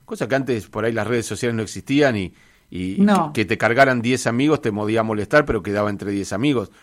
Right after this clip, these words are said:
Speaker 1: y hoy puede quedar entre millones de personas.
Speaker 2: Sí,
Speaker 1: Eh,
Speaker 2: yo conocí, claro, yo conocí, bueno, uno de los tantos casos, ¿no?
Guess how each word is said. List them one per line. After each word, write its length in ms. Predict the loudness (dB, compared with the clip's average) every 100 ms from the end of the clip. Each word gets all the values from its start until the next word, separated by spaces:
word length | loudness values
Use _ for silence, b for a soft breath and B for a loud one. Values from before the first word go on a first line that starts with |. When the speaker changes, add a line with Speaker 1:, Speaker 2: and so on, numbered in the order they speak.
| b
Speaker 1:
y 80 | -4
hoy 80 | -4
puede 260 | 0 -2 0
quedar 180 | -2 -4
entre 200 | -4 -6
millones 380 | -4 -4 -4
de 80 | -4
personas. 580 | -6 -8 -2 -2 -2 -6 b b b
Speaker 2:
Sí, 100 | -2 0
Speaker 1:
Eh, 420 | 4 6 6 2
Speaker 2:
yo 260 | 0 -2
conocí, 600 | 0 0 0 0 -2 -2 -2
claro, 320 | 2 4 2
yo 180 | 0 0
conocí, 440 | 0 0 -2 -4 -10 -12
bueno, 300 | -10 -10 -4
uno 160 | 0
de 60 | 0
los 140 | 0
tantos 300 | 0 -2 -2
casos, 340 | -2 -2 -2 -8
¿no? 340 | -2 2 2